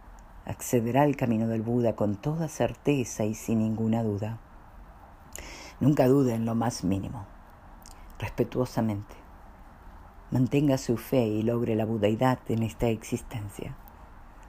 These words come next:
Nam Myoho Renge Kyo, Nam Myoho Renge Kyo,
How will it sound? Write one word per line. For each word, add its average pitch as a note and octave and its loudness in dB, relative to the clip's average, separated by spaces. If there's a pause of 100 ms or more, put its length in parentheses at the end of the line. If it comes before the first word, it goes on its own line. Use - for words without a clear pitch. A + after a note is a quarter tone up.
(180)
Nam C3 4
Myoho B2 0
Renge A2+ -2
Kyo, G#2 0 (600)
Nam B2 2
Myoho A#2 0
Renge A2 -2
Kyo, G2 -2